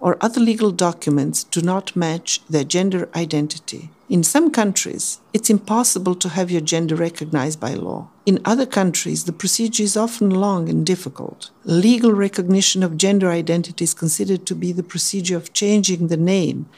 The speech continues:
and the gender, which are written in public documents such as I D card, passport, driver's license, or birth certificate. In order to change your personal details, your gender must be recognized by law fulfilling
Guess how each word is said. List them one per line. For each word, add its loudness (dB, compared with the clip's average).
and 4
the 2
gender, 2
which 0
are 0
written 4
in 4
public -2
documents -2
such -6
as -4
I -2
D 0
card, -6
passport, -2
driver's 2
license, -4
or 2
birth 2
certificate. -6
In 6
order 8
to 0
change 6
your 4
personal 4
details, -4
your 0
gender 2
must -2
be 2
recognized -2
by -2
law 2
fulfilling -2